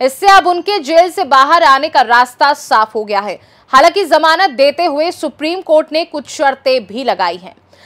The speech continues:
जमानत के लिए उन पर वही शर्तें लागू होंगी जो ईडी के मामले में जमानत देते हुए लगाई गई थी। जैसे अरविंद केजरीवाल ना तो मुख्यमंत्री कार्यालय और ना ही सचिवालय जा सकेंगे।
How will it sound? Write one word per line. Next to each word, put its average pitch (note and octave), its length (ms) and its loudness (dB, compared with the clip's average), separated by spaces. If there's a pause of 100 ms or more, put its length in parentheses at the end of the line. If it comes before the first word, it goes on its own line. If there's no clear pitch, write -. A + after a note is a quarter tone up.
(160)
जमानत E4+ 540 2
के F4 100 0
लिए F4+ 120 -2
उन D#4+ 360 -2
पर E4 160 4
वही C4+ 360 0
शर्तें E4 400 -2
लागू C4+ 320 2
होंगी D4+ 420 -6
जो A#3 360 -4 (260)
ईडी D#4 240 -2
के G4 160 -4
मामले B3 400 0
में D#4+ 220 -8
जमानत A#3+ 420 -2
देते G#3+ 320 -4
हुए A#3 240 -4
लगाई G3+ 380 -2
गई F#3 200 -6
थी। - 220 -20 (140)
जैसे C#4+ 520 0 (1000)
अरविंद D#4+ 360 2
केजरीवाल C4 720 2 (480)
ना D#4 300 4
तो G#4+ 240 0
मुख्यमंत्री C#4+ 880 -4
कार्यालय A3 640 0 (120)
और C4 160 4
ना D4 180 0
ही D#4+ 200 -4
सचिवालय B3+ 640 -2
जा A#3+ 200 0
सकेंगे। F#3 540 -12